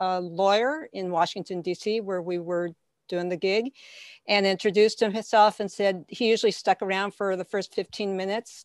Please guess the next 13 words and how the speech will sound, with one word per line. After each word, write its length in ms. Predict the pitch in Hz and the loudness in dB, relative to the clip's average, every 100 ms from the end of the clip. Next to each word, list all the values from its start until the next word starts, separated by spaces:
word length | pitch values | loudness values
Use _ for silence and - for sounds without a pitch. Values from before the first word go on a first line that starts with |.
| - | -8
to 140 | 196 | -8
see 340 | - 202 190 180 | -2 0 0 2
what 220 | 180 - | -2 -2
time 260 | 196 185 | -2 -2
he 100 | 175 | -2
should 220 | 190 190 - | -6 -8 -6
pick 160 | 185 | -6
his 160 | 185 170 | -6 -2
wife 300 | 165 180 - | 0 2 2
up 180 | 233 - | 0 0
at 120 | 196 - | -6 -4
the 160 | 190 185 | -2 -2
end. 320 | 202 277 | -2 -2